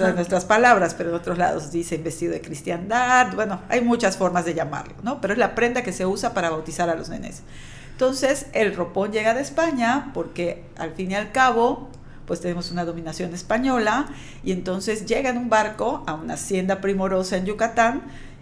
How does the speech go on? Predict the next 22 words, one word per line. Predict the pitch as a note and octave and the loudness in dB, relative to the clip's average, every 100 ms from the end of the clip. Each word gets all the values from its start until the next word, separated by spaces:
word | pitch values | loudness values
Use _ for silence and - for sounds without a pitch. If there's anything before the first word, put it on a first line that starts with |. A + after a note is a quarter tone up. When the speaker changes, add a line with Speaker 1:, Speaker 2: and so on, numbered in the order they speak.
| - - - | -18 -16 -8
Speaker 1:
y | A3+ C4 D4 - | -4 -4 -6 -8
lo | E3+ D#3 | -8 -6
dejan | C#3 D#3 D#3 - | -6 -8 -10 -14
en | F3 D#3 | -12 -10
una | D#3 | -10
de | D3 | -8
las | C#3+ | -8
habitaciones | D#3 D#3+ - D#3 F3+ F3+ G#3+ - E3+ | -8 -8 -8 -6 -6 -6 -8 -8 -8
donde | D3+ D#3+ | -8 -8
había | D#3+ C3+ | -8 -8
colgado | - E3 D#3+ F#3+ | -6 -4 -4 -6
un | |
hipil. | A3 - - - - | -10 -12 -14 -16 -12
Y | G#3+ | -8
el | A#3 | -8
hipil, | B3 C#4 C4 - | -6 -8 -8 -8
cuando | G3+ E3 | -10 -8
ve | D#3 | -10
el | D#3 | -10
ropón, | A3+ A#3 A3 C4 - - - - - - - - - - - - - - - - | -10 -10 -10 -10 -16 -20 -20 -20 -20 -20 -20 -20 -20 -20 -20 -18 -18 -18 -20 -18
se | - C#3 | -16 -10
enamora. | C#3 C#3 - | -8 -8 -12